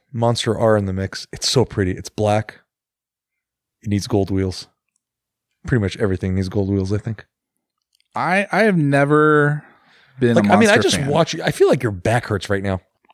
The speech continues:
Speaker 2: I'm just, <sighs> I'm just, mm.
Speaker 1: You were walking on your seat the way somebody walks on their butt cheeks when the dentist is trying to extract the tooth out of
Speaker 2: Mm-hmm.
Speaker 1: their mouth.
Speaker 2: Mm-hmm.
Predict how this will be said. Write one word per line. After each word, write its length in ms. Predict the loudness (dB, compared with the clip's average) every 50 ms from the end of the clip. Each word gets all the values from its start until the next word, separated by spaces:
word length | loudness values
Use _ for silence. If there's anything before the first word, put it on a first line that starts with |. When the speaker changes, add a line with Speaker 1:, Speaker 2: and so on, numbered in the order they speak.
| -6 -2
Speaker 2:
I'm 120 | 0 2
just, 380 | 4 4 4 2 2 -2 -10 _ _
<sighs> 60 | -14
I'm 380 | -12 -10 -10 -10 -10 -12 -12 -8
just, 360 | -6 -6 -6 -8 -14 -20 _ _ -10
mm. 240 | -6 -4 -2 2 4
Speaker 1:
You 80 | 6 8
were 140 | 8 6 6
walking 420 | 6 4 2 2 2 2 2 2
on 100 | 4 4
your 100 | 4 2
seat 260 | 2 2 0 0 2 2
the 80 | 4
way 220 | 4 6 6 4 4
somebody 360 | 2 2 2 2 2 2 2
walks 440 | 4 4 4 2 2 0 -4 -6 -8 -10 _
on 120 | -4 -2 0
their 120 | 0 0
butt 280 | -2 0 -2 -2 -2 -2
cheeks 320 | -2 0 0 0 2 0
when 100 | 0 0
the 80 | 0 0
dentist 460 | 0 0 -2 -2 -2 -4 -6 -6 -6
is 80 | -8 -4
trying 200 | -2 -2 0 0
to 40 |
extract 380 | -2 -2 -2 0 0 0 0 -4
the 60 | -8
tooth 220 | -4 0 0 2 4
out 60 | 4
of 40 | 4
Speaker 2:
Mm-hmm. 80 | 4 4
Speaker 1:
their 100 | 2 0
mouth. 200 | -2 -2 -4 -4
Speaker 2:
Mm-hmm. 420 | -2 -2 0 2 2 4 4 2